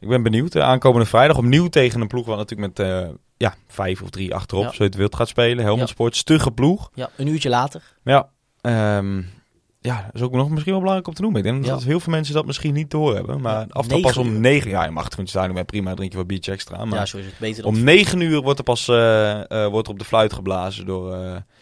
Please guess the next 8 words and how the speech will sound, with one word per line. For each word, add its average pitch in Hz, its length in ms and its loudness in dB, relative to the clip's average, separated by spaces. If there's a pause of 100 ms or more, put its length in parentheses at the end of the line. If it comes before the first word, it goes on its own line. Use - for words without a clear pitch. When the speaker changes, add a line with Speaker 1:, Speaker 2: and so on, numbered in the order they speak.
(760)
Speaker 1:
door 120 160 2
scheidsrechter, 139 760 2
eh, 107 720 4
ter 110 220 0
plaatse. 107 600 2
Dat 107 180 -2
is 117 260 -2
namelijk, 101 600 -4